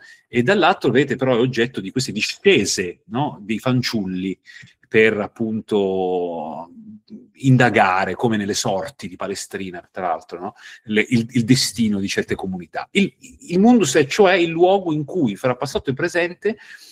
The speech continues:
si fa esperienza del nuovo che viene in essere. Ecco, il mondo è quella soglia che annuncia e rivela, attraverso questo contatto vertiginoso e verticale col mondo profondo,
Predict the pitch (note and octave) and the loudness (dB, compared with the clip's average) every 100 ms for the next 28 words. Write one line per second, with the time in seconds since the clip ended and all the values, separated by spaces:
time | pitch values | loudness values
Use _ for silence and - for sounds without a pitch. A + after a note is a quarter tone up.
0 | - - F3+ D#3 C#3 - - F3+ G#3 G3 | -12 -8 0 0 0 0 0 2 2 0
1 | D3+ B2 C#3+ D3+ E3 G3 A3 A3+ A#3 A#3 | -2 -2 0 -2 -2 2 4 2 0 -6
2 | - F3 A2 G#3+ A2+ F2+ - - - F2+ | -6 -6 -4 -4 -4 -6 -8 -6 -6 -8
3 | E2 E2 _ _ _ - - - - _ | -14 -18 _ _ _ -10 -10 -16 -20 _
4 | _ _ _ A#2+ D3 G3+ E3+ C3 A2+ C#3 | _ _ _ -4 -2 0 0 0 0 0
5 | E3 F3 F3+ F3 F3+ F3+ G#3+ A#3+ _ _ | -2 -4 -4 -4 -4 -6 -8 -8 _ _
6 | _ _ - D#3 - - D3 D3+ A3+ G#3+ | _ _ -6 -4 -4 -2 0 2 2 2
7 | A2+ - - D#3+ G3 A#2+ B2 C3+ G#2 F2+ | 0 -2 0 0 0 0 0 2 0 -2
8 | F#2 D3 G3+ - - G#2+ A2 C3+ - G2+ | 0 0 -2 -6 -18 -8 -4 -4 -6 -12
9 | G#2 G#2 - A2 - D3+ - G2+ A#2+ - | -10 -10 -10 -8 -4 -4 -4 -4 -4 -6
10 | F#2+ A#2 G3 C#3+ F#2+ A#2 - - - D#3 | -10 -6 -2 -2 -2 -4 -6 -12 -2 0
11 | G#2 F#2 F2+ B2 G#2+ G2 C3 G2+ G2 B2 | 2 -2 -6 -4 -2 0 0 0 -4 -8
12 | C3 G#2 F#2+ G2+ D3 | -8 -6 -4 -2 -4